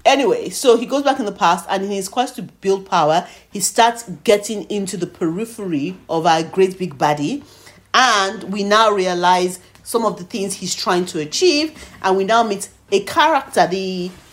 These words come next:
the Grim Reaper character. Let me not say anything, actually. Let me stop on that, because I think if I say anything about that, you guys start getting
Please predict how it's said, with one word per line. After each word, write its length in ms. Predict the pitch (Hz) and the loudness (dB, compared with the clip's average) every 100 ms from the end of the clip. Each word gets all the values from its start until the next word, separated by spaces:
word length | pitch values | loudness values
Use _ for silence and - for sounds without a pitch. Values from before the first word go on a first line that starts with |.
| - - | -20 -10
the 100 | 185 | -8
Grim 340 | 156 233 277 | -2 0 2
Reaper 300 | 240 240 214 | 2 2 0
character. 680 | 190 190 202 202 - 247 294 | 0 2 2 0 0 0 2
Let 140 | 277 | 4
me 60 | 392 | 4
not 140 | 285 | 2
say 100 | 269 | 2
anything, 180 | 202 180 | -2 -2
actually. 220 | 127 - 220 | -6 -4 -4
Let 40 | |
me 40 | 240 | -2
stop 220 | - - | -4 -4
on 100 | 147 | -4
that, 180 | 147 - | -4 -4
because 160 | 196 | -8
I 20 | 185 | -8
think 160 | 262 | -4
if 60 | 349 | -2
I 80 | 233 | -2
say 140 | 226 | -2
anything 180 | 196 170 | -4 -2
about 180 | 165 160 | -2 -2
that, 140 | 156 | -4
you 100 | 175 | -4
guys 240 | 185 160 | -2 -2
start 200 | 160 156 | -2 -4
getting 340 | 156 156 151 | -4 -6 -8